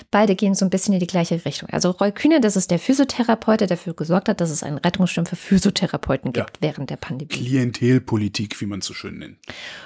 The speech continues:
Speaker 1: Und die Mail und auch der Tweet sagen beide eigentlich letztendlich, ähm, das Gleiche. Ich zitiere jetzt aus dem Tweet. Kühne hat sich für eine Branche stark gemacht, die als absolutes Fachpersonal am untersten Limit der Verdienstgrenze lebt.
Speaker 2: Ja.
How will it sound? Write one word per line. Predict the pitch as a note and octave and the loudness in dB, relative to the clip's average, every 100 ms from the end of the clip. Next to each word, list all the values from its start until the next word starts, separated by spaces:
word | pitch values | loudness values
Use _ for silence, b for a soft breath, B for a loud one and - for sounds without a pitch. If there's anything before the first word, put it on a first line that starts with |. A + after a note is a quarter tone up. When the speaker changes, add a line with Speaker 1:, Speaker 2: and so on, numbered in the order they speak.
| B | B
Speaker 1:
Und | - A3+ A3+ A3+ - | 4 6 6 2 0
die | F#3+ F#3 E3+ D#3 D3+ D3+ D3+ | 2 2 0 -2 -2 -4 -4
Mail | D3+ E3+ C#4+ E4 D#4+ | 0 2 4 2 0
und | G3 | -2
auch | E3 D#3+ | -4 -6
der | F3 | -6
Tweet | - C4+ C4+ | 0 0 2
sagen | G#3+ G3+ | 2 4
beide | G3 G3 G#3 | 4 4 4
eigentlich | - F#3+ | 4 2
letztendlich, | F#3+ F#3 G3 F#3 F3+ - - | 2 0 -2 0 -2 -4 -4
ähm, | F3+ | -2
das | E3+ D#3+ | -2 -4
Gleiche. | - F3+ B3 C4 A#3 | -2 0 2 0 0
Ich | - | -4
zitiere | - F#3 F#3+ | -6 -4 -2
jetzt | F3+ | -2
aus | - - | -4 -8
dem | E3 | -8
Tweet. | - A3+ A3+ B B B B | 0 0 0 B B B B
Kühne | - C#4 D4+ C#4+ | 2 4 6 6
hat | G#3+ A#3 | 4 2
sich | A#3+ A#3 | 2 0
für | - | 2
eine | G3 G3 F#3+ | 2 4 2
Branche | - G#3 G#3+ G#3+ | 2 0 2 2
stark | - F#3 | 2 0
gemacht, | - F#3+ F#3 - | 2 2 2 0
die | G3 | -2
als | F3 F3 | 0 0
absolutes | - G#3 G#3 G3 F3+ | -2 -2 -2 -2 -2
Fachpersonal | - A#3 - - G#3 G3 F#3+ F3+ F#3 F#3 | -4 -6 -4 0 2 4 4 4 4 2
am | - | 0
untersten | G3+ G3 F#3+ - | 0 2 2 4
Limit | F#3 F#3 G3 - | 4 4 2 2
der | F3 | 0
Verdienstgrenze | G3 F3+ F3 - - D3+ D3+ D#3 | 0 0 0 -2 -6 -4 -2 -2
lebt. | D3 D3 | -2 -4
Speaker 2:
Ja. | - | -8